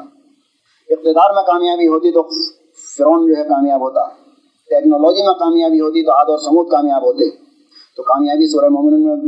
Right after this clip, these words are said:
دس میں بتایا تھا میں نے، یقیناً فلاح پائی ایمان لانے والوں نے، یعنی ایمان لانے میں کامیابی ہے۔ پھر ان کی صفت بتائی تھی کون کون ہے ایمان لانے والے۔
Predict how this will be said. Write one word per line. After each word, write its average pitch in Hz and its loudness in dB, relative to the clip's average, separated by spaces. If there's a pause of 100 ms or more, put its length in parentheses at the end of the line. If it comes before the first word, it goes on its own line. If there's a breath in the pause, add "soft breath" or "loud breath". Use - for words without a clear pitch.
(320)
دس 285 -2
میں 302 2
بتایا 156 0
تھا 156 0
میں 180 0
نے، - 0
یقیناً 185 0
فلاح 175 0
پائی 175 0
ایمان 349 -4
لانے 349 -4
والوں 349 0
نے، 370 -2 (920)
یعنی 277 2
ایمان 269 2
لانے 156 2
میں 330 2
کامیابی 320 0
ہے۔ 294 -8
پھر 311 -2
ان 311 2
کی 311 -4
صفت 240 -2
بتائی 135 -4
تھی 131 -10
کون - -4
کون 131 -2
ہے 120 -2
ایمان 117 2
لانے 104 0
والے۔ - -6